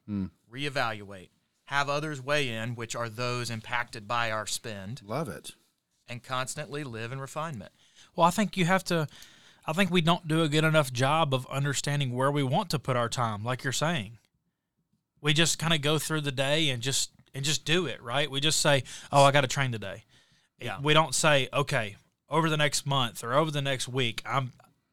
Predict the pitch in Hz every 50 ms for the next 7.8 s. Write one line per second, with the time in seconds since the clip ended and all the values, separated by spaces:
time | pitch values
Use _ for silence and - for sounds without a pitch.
0 | _ _ - 120 127 120 - 160 147 147 143 143 139 127 110 - _ _ _ -
1 | 123 143 139 - 117 113 107 143 147 143 151 139 135 135 131 127 120 - 143 131
2 | - - - - - - - - - 151 156 170 180 180 - - - 160 170 165
3 | 147 131 - _ _ _ _ _ _ _ _ _ _ _ _ _ - - 151 147
4 | 147 151 147 143 131 - - - - 143 143 151 135 131 131 120 117 113 127 139
5 | 147 139 127 117 117 117 113 113 110 - - - - - _ _ _ _ _ -
6 | 170 170 156 139 147 160 170 - - - - 175 156 - 107 - - 143 160 185
7 | 190 156 143 123 135 156 143 123 110 104 98 - _ - -